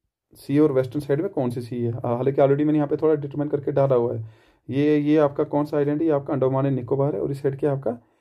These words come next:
ये लक्षद्वीप है। तो ये क्या है आपका वेस्टर्न साइड और ये किस साइड आ रहा है आपका ईस्टर्न साइड आ रहा है। और साथ में लोकेशन को भी डिटरमाइन किया है कि कहाँ से स्टार्ट हो रही है आपकी लोकेशन।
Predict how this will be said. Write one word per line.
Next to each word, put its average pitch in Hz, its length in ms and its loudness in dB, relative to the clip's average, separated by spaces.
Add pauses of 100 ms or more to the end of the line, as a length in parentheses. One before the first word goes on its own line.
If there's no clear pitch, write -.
(180)
ये 139 60 2
लक्षद्वीप 117 520 0
है। 120 60 -4
तो 123 60 -2
ये 131 140 -2
क्या 143 160 -4
है 165 80 -2
आपका 165 220 -4
वेस्टर्न 147 340 -4
साइड 147 180 0
और 147 120 4
ये 147 60 -2
किस 147 160 -10
साइड 143 220 -6
आ 143 40 0
रहा 147 80 0
है 147 60 -4
आपका - 100 -8 (100)
ईस्टर्न 139 200 -10
साइड 123 220 -6
आ 120 60 -4
रहा 120 140 -6
है। 113 100 -14 (380)
और 135 60 -6
साथ 147 200 4
में 170 120 0
लोकेशन 151 380 0
को 170 100 2
भी 170 80 4
डिटरमाइन 139 460 0
किया 143 200 0
है 190 220 -4 (520)
कि 160 100 -2
कहाँ 139 240 0
से 147 120 -4
स्टार्ट 139 300 4
हो 135 60 2
रही 151 120 2
है 151 60 4
आपकी 143 160 -4
लोकेशन। 139 400 -4